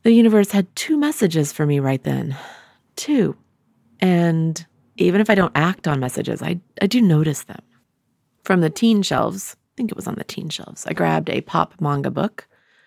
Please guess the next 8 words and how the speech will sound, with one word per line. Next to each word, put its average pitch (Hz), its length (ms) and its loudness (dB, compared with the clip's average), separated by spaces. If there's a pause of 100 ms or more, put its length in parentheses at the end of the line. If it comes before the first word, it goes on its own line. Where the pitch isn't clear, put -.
(720)
and 381 320 0 (260)
I 233 120 -2
took 240 220 -6 (100)
everything 202 520 2
and 175 160 -2
sat 165 300 -2
by 156 240 -2
the 156 340 -2